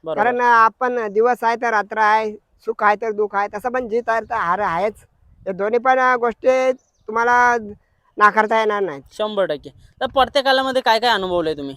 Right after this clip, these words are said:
Speaker 2: पडत्या कालामध्ये काय अनुभवलं का, जरा कुठेतरी आपल्याला, अ, जे पेऱ्यांचे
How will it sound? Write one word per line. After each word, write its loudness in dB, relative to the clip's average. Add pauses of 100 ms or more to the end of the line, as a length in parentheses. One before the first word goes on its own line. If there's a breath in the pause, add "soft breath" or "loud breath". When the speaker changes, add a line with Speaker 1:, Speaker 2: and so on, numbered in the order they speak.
(120)
Speaker 2:
पडत्या 2
कालामध्ये 2
काय 4
अनुभवलं 0
का, 2 (180)
जरा 2
कुठेतरी -4
आपल्याला, 0 (520)
अ, -6 (680)
जे 0 (880)
पेऱ्यांचे 2